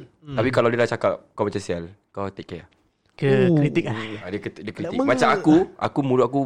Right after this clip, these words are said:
Speaker 2: very ringan. Aku akan cakap.
Speaker 1: Okey.
Speaker 2: Ah,
Speaker 1: Okey.
Speaker 2: aku akan cakap. Ah, sebab dengan dia, <clears throat> macam mana, eh? Ah, kita punya hubung-, ah, hubungan, kita punya
Speaker 1: Hubungan.
Speaker 2: persahabatan
Speaker 1: Hmm.
Speaker 2: sampai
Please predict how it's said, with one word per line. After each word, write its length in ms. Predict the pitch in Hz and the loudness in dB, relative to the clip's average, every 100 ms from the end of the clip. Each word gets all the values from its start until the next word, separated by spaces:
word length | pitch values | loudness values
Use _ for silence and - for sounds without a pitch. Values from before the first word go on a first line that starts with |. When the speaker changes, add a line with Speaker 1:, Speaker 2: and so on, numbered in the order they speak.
| 117 | -4
Speaker 2:
very 200 | 101 107 | -6 -4
ringan. 300 | 104 95 82 | -2 -4 -8
Aku 120 | 92 | -10
akan 120 | 95 | -8
cakap. 220 | 98 - - _ _ _ _ 135 110 | -8 -10 -16 _ _ _ _ -20 -16
Speaker 1:
Okey. 460 | 107 139 127 113 120 _ | -6 2 4 4 0 _
Speaker 2:
Ah, 180 | - 87 | -16 -6
Speaker 1:
Okey. 260 | 139 131 117 | -2 2 2
Speaker 2:
aku 180 | 120 95 | 2 -4
akan 160 | 101 95 | -4 -4
cakap. 240 | 87 87 - _ _ _ | -6 -10 -12 _ _ _
Ah, 160 | 95 92 | -10 -8
sebab 320 | - 127 - | -4 -4 -4
dengan 240 | 104 113 | -4 -4
dia, 300 | 127 165 160 - _ _ - | -2 -2 -2 -6 _ _ -8
<clears throat> 80 | 165 107 _ _ _ _ _ _ _ _ _ _ | -8 -8 _ _ _ _ _ _ _ _ _ _
macam 180 | 113 143 | -4 0
mana, 140 | 143 107 | 0 0
eh? 100 | 110 - _ _ _ _ _ _ - | -2 -8 _ _ _ _ _ _ -6
Ah, 600 | 101 104 101 101 98 - _ _ | 0 2 2 2 0 -4 _ _
kita 340 | - 127 - 208 196 180 156 135 | -12 -10 -2 0 2 2 0 -2
punya 440 | 147 143 139 135 | -2 0 2 0
hubung-, 420 | 131 135 147 151 | -2 -4 -2 -2
ah, 300 | - 107 104 | 0 2 2
hubungan, 440 | 101 98 90 92 92 | -2 -6 -4 -4 -6
kita 220 | - 123 | -4 -4
punya 200 | - 113 | 0 2
Speaker 1:
Hubungan. 260 | 131 113 | 2 2
Speaker 2:
persahabatan 540 | 113 113 117 113 - 87 87 | 0 -2 0 0 0 -2 0
Speaker 1:
Hmm. 240 | 139 120 107 _ _ _ _ _ | 0 0 -2 _ _ _ _ _
Speaker 2:
sampai 480 | _ - 117 123 123 | _ -4 -2 0 2